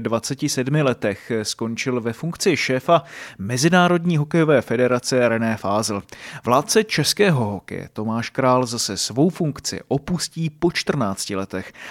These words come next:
a to příští rok v reakci na odhalení jeho angažmá ve vojenské kontrarozvědce za minulého režimu. Proč zrovna hokejové prostředí tolik přitahuje dlouhodobé vládnutí a nakolik byly tyto vlády konzervativní,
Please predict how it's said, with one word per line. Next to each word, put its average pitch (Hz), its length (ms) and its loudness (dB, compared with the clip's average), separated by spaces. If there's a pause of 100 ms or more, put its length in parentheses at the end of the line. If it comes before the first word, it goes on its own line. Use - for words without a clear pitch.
(120)
a 123 80 -6
to - 180 2
příští - 540 -6
rok 120 240 -2
v 95 140 -6
reakci 135 500 -2
na 123 160 -2
odhalení 160 640 0
jeho 120 240 -2
angažmá 110 580 -2
ve 101 140 -4
vojenské 107 540 0
kontrarozvědce 92 1040 -8 (140)
za 85 100 -12
minulého 85 460 -6
režimu. 92 400 -6 (100)
Proč 104 260 -6
zrovna 127 320 0
hokejové 127 520 2
prostředí 143 560 -6
tolik 147 420 0
přitahuje 123 520 -2
dlouhodobé 120 640 0
vládnutí 135 680 -2
a 104 160 -6
nakolik 120 540 -2
byly 98 260 -4
tyto 135 320 -4
vlády 131 380 0
konzervativní, 127 880 0